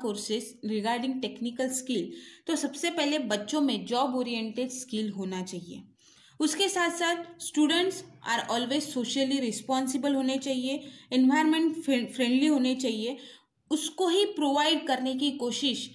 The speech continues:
डिपार्टमेंट के थ्रू होती है। That's why provide job oriented skill set, socially responsible and environment friendly solution to electronics and telecommunication engineering amongst the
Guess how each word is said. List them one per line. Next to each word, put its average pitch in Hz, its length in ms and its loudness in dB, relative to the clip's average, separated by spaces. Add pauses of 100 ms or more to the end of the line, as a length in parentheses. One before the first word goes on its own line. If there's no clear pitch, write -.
(240)
डिपार्टमेंट 240 680 0
के 208 80 -2
थ्रू 208 500 -4
होती 202 280 -2
है। 180 240 -12 (360)
That's 277 200 0
why 254 180 0 (540)
provide 349 440 4 (480)
job 302 240 4
oriented 349 580 4
skill - 520 -2
set, 240 180 -2 (540)
socially 370 500 4
responsible 285 880 2
and 240 180 0
environment 269 640 4 (100)
friendly 233 360 0 (140)
solution 285 460 2 (480)
to - 180 0
electronics 381 680 2
and 359 200 2
telecommunication 220 960 -2 (360)
engineering 190 560 -4 (500)
amongst 349 360 2
the 349 80 4